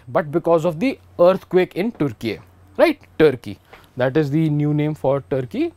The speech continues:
Turkey, right? मेन कंट्रीज ब्लैक सी, कैस्पियन सी तो हम सब कर लेते हैं, but कुछ माइनर सीज हैं जो हम ओवरलुक कर सकते हैं। They become your prime question that यूपीएससी can ask। Why?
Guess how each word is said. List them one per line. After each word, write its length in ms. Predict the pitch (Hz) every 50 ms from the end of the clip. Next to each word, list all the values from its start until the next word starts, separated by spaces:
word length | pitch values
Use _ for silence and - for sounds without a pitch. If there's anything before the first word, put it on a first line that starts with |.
| _ -
Turkey, 300 | 147 131 - - 170 247 339 - _ _ - - - - _ -
right? 200 | 135 262 302 - - _ _ _ _ _ _ _ _ _ _ _ _ -
मेन 560 | 139 143 151 170 185 220 262 294 320 320 294 - _ _ _ -
कंट्रीज 760 | 208 196 208 214 190 - - 277 269 269 277 277 262 233 214 - _ _ _ _ 117
ब्लैक 360 | 117 190 202 226 233 226 -
सी, 540 | - - 240 233 233 240 240 240 233 - - - _ -
कैस्पियन 460 | 196 190 196 - - - 247 240 233
सी 220 | 226 - 233 233
तो 120 | 226 - 233
हम 160 | 208 220 220
सब 220 | - - 214 190
कर 200 | - - 185 185
लेते 260 | 190 202 208 - - 220
हैं, 120 | 220 220
but 260 | 202 170 233 233 -
कुछ 200 | - 262 254 - 170
माइनर 640 | 151 139 131 135 135 160 185 202 226 247 240 220 -
सीज 520 | - - - - - 185 214 247 247 196
हैं 260 | 156 135 143 156 196 - _ - - _ -
जो 120 | 131 160 196
हम 240 | 175 170 190 214 - - -
ओवरलुक 460 | 156 156 151 175 160 185 185 175 -
कर 120 | 156 147
सकते 300 | 135 - 175 - - 202
हैं। 200 | 196 226 247 240 - - - - - 127
They 140 | 180 220 226
become 320 | 165 180 - 170 165 170
your 120 | 165 170 160 -
prime 220 | - 135 135 151 147
question 420 | - 127 113 - - 185 262 311 220
that 280 | 139 139 151 156 - 139
यूपीएससी 420 | 139 123 - 139 139 - - 196
can 220 | - 196 202 196
ask। 420 | - - 113 98 90 - - - 110 117
Why? 200 | 135 185 262 277